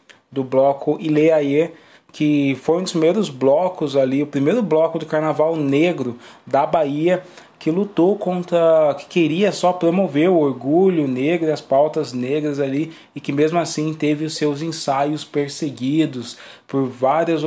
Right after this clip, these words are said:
é, vários militares que se infiltravam, inclusive ali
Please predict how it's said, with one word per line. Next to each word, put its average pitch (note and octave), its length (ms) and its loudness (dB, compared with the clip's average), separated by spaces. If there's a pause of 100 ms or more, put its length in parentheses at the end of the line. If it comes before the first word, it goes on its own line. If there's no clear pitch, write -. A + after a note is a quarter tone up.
(240)
é, C3+ 520 2
vários C#3+ 340 0
militares C#3+ 640 -2
que D3 160 -10
se - 160 -6
infiltravam, E3+ 760 0 (480)
inclusive D3 760 -2
ali D3+ 340 0